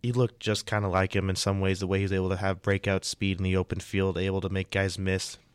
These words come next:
and then break some tackles along the way. Eli Sanders was really good as well, nine for fifty-seven and a touchdown.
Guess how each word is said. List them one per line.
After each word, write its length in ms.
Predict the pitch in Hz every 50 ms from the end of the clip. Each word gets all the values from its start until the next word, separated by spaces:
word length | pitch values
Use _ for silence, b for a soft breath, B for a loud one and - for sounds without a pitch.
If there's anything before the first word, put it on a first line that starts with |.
| _ _ -
and 100 | 101 98
then 120 | 95 95
break 260 | - - 101 98 -
some 100 | - 92
tackles 340 | 92 - 95 95 - 98 92
along 300 | 92 87 95 92 98 98
the 80 | 92 92
way. 240 | 87 92 92 95 - b b b b b b b b b b b b -
Eli 280 | 120 131 127 127 123
Sanders 480 | - - - 117 117 117 113 113 101 104
was 160 | 107 95 98
really 240 | 104 104 101 101 98
good 180 | 104 101 98
as 140 | 101 95 87
well, 380 | 92 98 98 98 98 98 95 - -
nine 260 | 98 98 101 104 101
for 120 | - 98
fifty-seven 640 | - - 104 - - 98 - - 101 98 98 95 101
and 40 | 95
a 20 | 92
touchdown. 580 | - 98 98 - - - 101 98 98 98 98